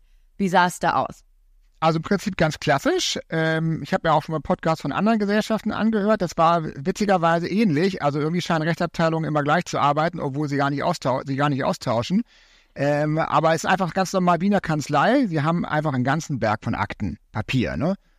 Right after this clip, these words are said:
Speaker 2: Da gibt's die ganz breiten Ordner, dann gibt's etwas, gibt's so Hängeordner, dann haben wir noch so einen Schmuddelordner gehabt. Das waren die Mini-Vorgänge, die auf so einem Heftstreifen waren, ne? Das heißt, erstmal war die große Suche,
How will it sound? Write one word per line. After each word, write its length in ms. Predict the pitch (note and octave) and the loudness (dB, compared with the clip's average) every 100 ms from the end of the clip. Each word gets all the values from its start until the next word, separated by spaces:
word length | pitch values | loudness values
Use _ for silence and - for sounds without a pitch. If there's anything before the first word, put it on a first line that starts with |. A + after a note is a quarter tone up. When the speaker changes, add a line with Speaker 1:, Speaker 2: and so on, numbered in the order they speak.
| _ | _
Speaker 2:
Da 120 | C#3 | 0
gibt's 160 | D3 D3 | 0 0
die 80 | |
ganz 180 | C#3 B2+ | 0 -2
breiten 440 | - C#3 G#3 G#3+ G3+ | 0 2 2 2 2
Ordner, 560 | D#3 F#3 F#3 F3+ F3 | 2 2 0 0 0
dann 180 | D#3 C#3 | 0 -2
gibt's 200 | D3 - | -2 -4
etwas, 300 | C3 B2+ - | -2 -2 -2
gibt's 260 | D3 C3 B2 | -4 -4 -2
so 100 | B2+ | 2
Hängeordner, 720 | F3 G3+ D#3+ D3 D#3 D3+ D3 | 4 4 2 -2 -2 -2 -2
dann 160 | C#3 C3 | -2 0
haben 100 | C#3+ | 0
wir 100 | C#3+ | 0
noch 120 | C3 | -2
so 80 | C3+ | -2
einen 80 | B2+ | -4
Schmuddelordner 680 | D#3+ G#3 G3 C#3 D3 D#3 | 0 2 2 2 0 0
gehabt. 320 | C#3 C3+ D3 - | -2 -2 -2 0
Das 140 | B2+ | 0
waren 160 | C#3 C#3 | 0 0
die 80 | |
Mini-Vorgänge, 840 | C#3+ F3 F#3 E3+ F3+ F3 D#3 D#3 C#3+ | 0 2 0 0 0 0 0 0 -2
die 140 | D3 | -2
auf 160 | B2 C#3+ | -2 -4
so 100 | C3+ | 0
einem 60 | |
Heftstreifen 600 | D#3 - - C#3+ D#3+ E3 | 0 -2 0 2 2 0
waren, 240 | D3 D#3+ D#3 | 0 2 0
ne? 120 | D#3+ - _ _ - | -2 -6 _ _ -10
Das 160 | C3 | -2
heißt, 200 | D#3 E3 | 0 0
erstmal 240 | D#3 D#3 D#3 | 0 0 2
war 100 | D#3 | 2
die 120 | D3+ | 0
große 220 | D#3+ D3 | 0 0
Suche, 400 | C3+ F#3 F3+ F#3 | 0 0 2 0